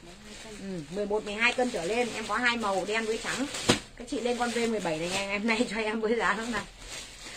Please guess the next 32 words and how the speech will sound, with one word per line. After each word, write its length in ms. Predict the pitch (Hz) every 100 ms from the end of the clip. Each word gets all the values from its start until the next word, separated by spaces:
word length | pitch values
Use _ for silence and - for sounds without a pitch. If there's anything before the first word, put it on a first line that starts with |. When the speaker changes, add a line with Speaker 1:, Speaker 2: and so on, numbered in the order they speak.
| - -
Speaker 2:
tám 180 | 175
mươi 80 | 262
lăm 180 | 240 226
nghìn. 280 | 202 190 170 143 - -
Speaker 1:
Đến 100 | 196 -
hai 80 |
mươi 120 | 208 196
cân. 100 | 202 - - -
Speaker 2:
V 80 | 202 262
mười 120 | 254 220
bảy 260 | 180 143
nhá. 280 | 196 285 170 - - - - - -
Mười 180 | 214 226
một 200 | 220 214
cân 220 | - 254 247
đến 120 | 254
hai 180 | 269 262
mươi 120 | 247
cân, 280 | 254 247 208 -
tám 200 | 185 254
mươi 80 |
lăm 160 | 262 247
nghìn 160 | 226 208
cho 60 |
em. 280 | 240 240 185 160 -
Áo 140 | 180
con 180 | 220 247
trai 260 | 247 233 226
chất 180 | 262 262
sờ 120 | 220
mắt 160 | 196 277
nhịn 120 | 262